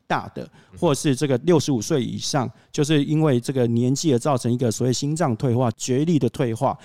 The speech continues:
Speaker 1: 或者是一个电路板的退化，而造成心搏过缓的一个状况。
Speaker 2: 嗯，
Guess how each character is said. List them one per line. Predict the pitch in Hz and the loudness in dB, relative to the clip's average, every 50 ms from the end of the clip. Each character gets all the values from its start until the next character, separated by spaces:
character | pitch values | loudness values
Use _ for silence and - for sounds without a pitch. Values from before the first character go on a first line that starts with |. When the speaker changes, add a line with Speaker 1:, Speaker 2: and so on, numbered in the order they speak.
| - - - | -20 -10 0
Speaker 1:
或 | - 160 | 2 2
者 | 139 | 2
是 | - - 151 | 2 2 0
一 | 139 135 | 0 0
个 | 139 123 | 0 -2
电 | - 180 170 160 | 0 0 2 4
路 | 170 160 | 4 2
板 | 127 120 110 110 | 2 2 -2 -2
的 | 117 123 | -2 -4
退 | - 151 | -2 0
化， | 135 123 | 2 2
而 | 120 131 | 2 0
造 | - 196 165 123 | 0 0 0 0
成 | 113 - 117 107 | 0 -2 -4 -4
心 | 110 - - 135 135 | -4 -2 -2 -2 -2
搏 | 131 127 110 110 | -2 -2 -4 -2
过 | - 135 117 | -2 -4 -4
缓 | 107 92 | -4 -4
的 | 104 113 | -6 -8
一 | |
个 | 110 110 | -8 -8
状 | - - 117 110 110 | -6 -4 -4 -4 -4
况。 | 107 113 - - - | -8 -10 -12 -12 -14
Speaker 2:
嗯， | 101 | -18